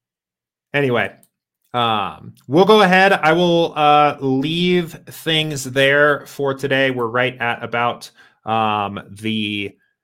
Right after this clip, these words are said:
um, the hour mark here. So I will be right back again tomorrow with Matt joining me here for that kind of open Q and A, uh,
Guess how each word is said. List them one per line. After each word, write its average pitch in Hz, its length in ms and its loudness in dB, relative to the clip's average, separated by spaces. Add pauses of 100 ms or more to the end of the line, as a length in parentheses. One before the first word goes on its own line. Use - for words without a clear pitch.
(260)
um, 98 600 -6 (560)
the 127 140 -2
hour 139 260 4
mark 120 240 0
here. 110 180 -2
So 117 240 0
I 135 160 0
will 160 220 4
be 185 160 0
right 165 260 2
back 160 240 2
again 139 340 -2
tomorrow 135 680 2
with 135 300 0
Matt 131 300 2
joining 131 320 -4
me 135 160 -6
here 135 280 -2
for 127 340 -6
that 123 300 2 (100)
kind 117 140 -6
of 113 160 -10
open 139 380 -4
Q 151 320 -4
and 139 100 -4
A, 135 400 0 (220)
uh, 117 460 2